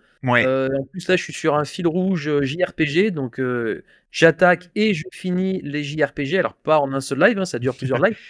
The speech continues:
Speaker 2: les
Speaker 1: Ouais.
Speaker 2: J R P G, c'est long. Heu, là, en ce moment, je suis sur Secret of Mana, on a fait Chrono Trigger, il y a pas longtemps, heu, on a, et pas forcément, donc là, c'est Super nes, mais on a fait, heu, hem, Tale Concerto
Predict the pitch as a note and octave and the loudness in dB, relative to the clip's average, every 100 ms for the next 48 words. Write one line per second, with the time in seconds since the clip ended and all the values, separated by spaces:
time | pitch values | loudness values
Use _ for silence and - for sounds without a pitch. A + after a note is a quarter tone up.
0 | - B2 B2 B2+ C3+ C3+ C3+ - - - | -12 -2 2 2 0 -6 -8 -10 -14 -14
1 | - - - - B2 B2+ D3 D#3+ D#3+ E3+ | -20 -20 -20 -2 4 6 6 4 2 2
2 | E3+ - C#3 B2+ C3+ E3+ - D3 C#3+ C#3 | 0 -2 -2 -2 0 0 0 -2 -2 2
3 | F3 A3 G#3 C#3+ C3 - D3 C3+ D3+ D3 | 2 2 0 -4 -6 -4 -6 -4 -2 -2
4 | - C#3 C#3 E3 G3 E3+ C3 B2+ A#2 A#2 | -2 0 2 4 2 2 -2 -4 -4 -2
5 | D3+ F#3+ G3+ D#3+ C3 A#2+ - - - B2+ | -2 0 -2 0 -2 -6 -18 -18 -6 2
6 | C3 B2+ C3+ C3 F#3 E3+ E3+ - E3+ E3 | 4 4 4 4 4 2 2 -4 -2 -2
7 | C3+ D3+ D3+ C3+ - C#3 C3+ D#3 A3+ - | -2 -2 -2 -4 -8 -2 0 4 2 2
8 | C3+ C3 B2+ - D3+ D#3 C3+ B2 A#2+ - | -4 -4 -4 -2 -2 2 2 0 -4 -12
9 | - - B2 A#2+ A#2 A#2 A#2 A#2 A2+ F3 | -20 -4 -2 0 0 -4 -8 -10 4 4
10 | E3+ F3 D#3 F3 - | 4 -2 -2 -4 -4